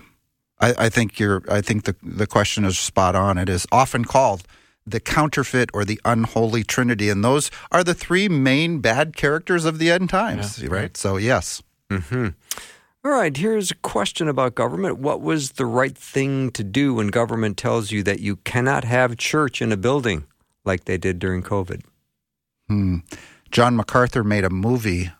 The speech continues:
Speaker 1: on
Speaker 3: <laughs> Did he?
Speaker 1: this. And I, anybody remember the name of that movie? Uh, it was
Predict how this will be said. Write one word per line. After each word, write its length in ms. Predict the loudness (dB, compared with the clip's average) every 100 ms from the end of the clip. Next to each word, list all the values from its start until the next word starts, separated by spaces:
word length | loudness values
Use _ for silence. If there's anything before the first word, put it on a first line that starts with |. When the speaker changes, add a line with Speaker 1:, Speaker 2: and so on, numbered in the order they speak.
| _
Speaker 1:
on 260 | -2 0 0
Speaker 3:
<laughs> 0 |
Did 80 | 0
he? 60 |
Speaker 1:
this. 300 | -2 -4 -8 -12 -20 _ _ 0
And 240 | 2 0 0
I, 120 | 0
anybody 340 | 2 4 4
remember 320 | 4 4 4 4
the 100 | 4
name 200 | 4 4
of 40 |
that 140 | 2
movie? 380 | 2 0 0 -2 _ _ _ _ _ _
Uh, 440 | -2 2 2 2 0 -4 -4
it 140 | -2
was 360 | 0 -2 -4